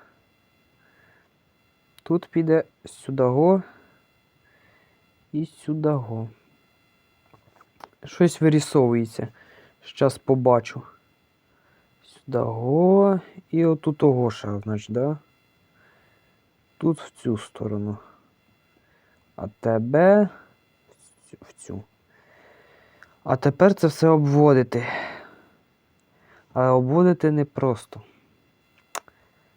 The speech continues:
А обводити, як так правильно буде. Отако. А чому б і ні? Все. І тепер с-,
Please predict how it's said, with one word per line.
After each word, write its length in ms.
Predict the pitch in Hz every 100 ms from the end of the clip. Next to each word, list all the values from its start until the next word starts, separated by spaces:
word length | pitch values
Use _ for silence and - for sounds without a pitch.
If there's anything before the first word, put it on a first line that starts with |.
| _
А 260 | - 107 113 -
обводити, 1080 | 117 110 - 113 131 151 175 170 156 156 151
як 220 | 131 123
так 200 | - 117 _ _
правильно 480 | 120 107 95 95 98
буде. 340 | - 95 - - _ _ _ _ _ _ _ _ _ _ _ _ _ _ _ _ _ _ _ _ _ _ _ _ _ _ _ _ _ _ _ _ _ _ _ _ _ _ _ _ _ _
Отако. 500 | 127 123 160 - 107 - _ 185
А 100 | 170
чому 240 | 151 123
б 100 | 113
і 40 |
ні? 180 | 107 110 - _ _ _ _ _ _ _ _ _ _ _ _ _ _ _ _ _ _ _ _
Все. 420 | _ 117 123 196 - _ - - - - - - _ _ _ 135
І 100 | 135
тепер 320 | 139 - 147
с-, 220 | -